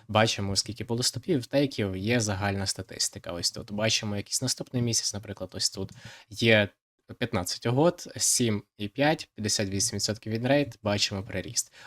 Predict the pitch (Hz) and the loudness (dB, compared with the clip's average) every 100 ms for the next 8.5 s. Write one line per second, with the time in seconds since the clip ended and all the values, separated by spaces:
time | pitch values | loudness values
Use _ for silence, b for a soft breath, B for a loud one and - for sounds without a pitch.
0 | - 107 101 B B 101 101 110 - 143 | 0 2 4 B B 0 2 2 0 0
1 | 135 - 120 98 98 113 - 208 220 123 | 2 4 6 4 2 -2 0 2 2 2
2 | - 104 120 - 143 139 117 117 123 107 | 0 -2 0 0 2 2 2 2 0 0
3 | - 110 110 - - - 110 - 104 98 | 4 4 4 -4 -4 -4 -6 -8 -4 -4
4 | 95 104 - 101 98 110 107 110 - 107 | -4 -4 -4 -4 0 2 4 4 2 -2
5 | 113 - 107 107 - 104 95 - - - | -6 -6 -6 -4 -2 -2 -2 -4 -2 -4
6 | 107 98 104 - 110 104 95 - B B | -2 -2 -4 -4 -2 0 -2 -6 B B
7 | - 117 117 - 151 120 110 107 107 110 | 0 2 2 0 0 0 0 0 2 2
8 | 104 - 107 101 | 2 0 0 -2